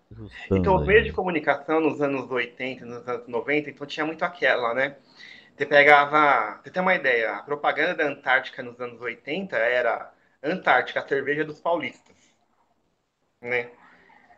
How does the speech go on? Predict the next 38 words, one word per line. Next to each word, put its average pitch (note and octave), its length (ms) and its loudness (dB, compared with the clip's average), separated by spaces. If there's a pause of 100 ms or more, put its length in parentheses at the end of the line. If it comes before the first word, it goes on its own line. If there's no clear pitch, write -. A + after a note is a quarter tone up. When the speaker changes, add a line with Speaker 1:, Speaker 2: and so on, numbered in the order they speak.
(100)
Speaker 2:
E A#2 180 -2
a A2 120 4
Speaker 1:
É. - 40 0
Speaker 2:
Brahma B2 400 2
era C3 400 4
a B2 60 -12
cerveja B2+ 340 -6
dos - 140 -20
cariocas, C#3+ 640 2
né? A#2 140 -8
Então, F#3+ 480 -2
a-, G3 180 -6
e B2+ 220 -16
não, C3 180 -10 (140)
e A2+ 120 -2
a-, G#2+ 200 0
e G#2 140 -10
não C3+ 120 0
era F#3 180 6
Ambev, A#2 400 6
né? A2+ 240 -4
Era, A2+ 160 -2
cada B2 300 0
uma C3+ 160 -2
era D#3+ 120 0
uma F#3+ 100 -8
empresa. D#3+ 420 -2 (280)
Então D3+ 220 -2
você F#3 200 -4
pega, F3+ 500 2 (360)
os D3 120 -6
meios F#3 180 2
de F#3 60 -10
comunicação F#3+ 380 -4
meio F#3+ 140 0
que F#3+ 60 -16
explorava G#3 520 0
isso, - 220 -6